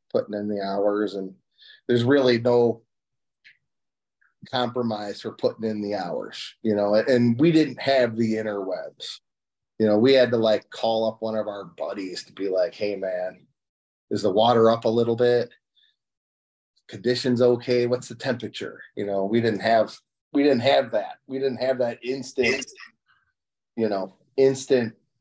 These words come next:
"Here you go, water's forty-eight and rising, go get 'em." You know, we didn't have that. So it's, it's,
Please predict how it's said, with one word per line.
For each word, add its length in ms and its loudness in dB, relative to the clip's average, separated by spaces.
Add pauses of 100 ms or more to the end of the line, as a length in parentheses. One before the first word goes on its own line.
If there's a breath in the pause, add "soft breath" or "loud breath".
(280)
"Here 180 4
you 160 2
go, 280 4
water's 420 0
forty-eight 760 -6
and 100 -10
rising, 640 -4
go 200 2
get 300 2
'em." 220 -6 (460)
You 120 -14
know, 140 -12
we 100 -6
didn't 200 -4
have 220 -2
that. 260 -14 (1200 soft breath)
So 260 -2
it's, 140 -6
it's, 300 -8